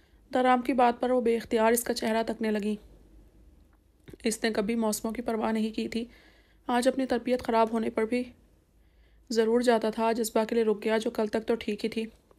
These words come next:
इसे क्या हुआ? I'm sure कोई सीरियस प्रॉब्लम नहीं होगा। आपने एक बीमार लड़की से शादी की है, वो तो सारा साल गिने चुने दिन ही ठीक होती है, तो क्या हर बार घर रुकेंगे? उन्होंने बहुत मुश्किल से लहजा नरम रखा था,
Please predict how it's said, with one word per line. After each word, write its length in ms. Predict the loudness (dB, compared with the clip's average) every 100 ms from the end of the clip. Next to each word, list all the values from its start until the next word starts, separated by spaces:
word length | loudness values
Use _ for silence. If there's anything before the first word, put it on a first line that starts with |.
| -8
इसे 180 | -4 -2
क्या 160 | 2 2
हुआ? 260 | 4 0 -2 -14 _ _ _ _ -4
I'm 160 | -4 2
sure 260 | 4 4
कोई 180 | 4 2
सीरियस 320 | 2 0 0
प्रॉब्लम 340 | 2 0 2 -2
नहीं 240 | -2 0
होगा। 340 | 0 2 0 -2 -6
आपने 420 | -4 -2 -4 -6 -4
एक 140 | -4 -2
बीमार 280 | -2 0 0
लड़की 260 | 0 -2 -4
से 100 | -4
शादी 320 | -2 -2 -2
की 180 | -4 -2
है, 180 | -4 -6 -20 -20 -20 -20 -20 _ 2
वो 80 |
तो 100 | 4
सारा 260 | 4 4 4
साल 260 | 4 2 4
गिने 240 | 2 0
चुने 220 | 0 0
दिन 160 | 0 0
ही 120 | -2
ठीक 220 | 0 0
होती 240 | 0 -2 0
है, 140 | 0
तो 100 | 0
क्या 160 | 0 0
हर 160 | 0
बार 220 | 0 0
घर 180 | 0 0
रुकेंगे? 440 | -2 0 -2 -2 -2
उन्होंने 280 | -2 -2 -2
बहुत 280 | -2 -6 -4
मुश्किल 260 | -4 -4 -6
से 140 | -2
लहजा 280 | -2 0 0
नरम 280 | 0 0 -2
रखा 220 | -2 -4
था, 240 | -4 -6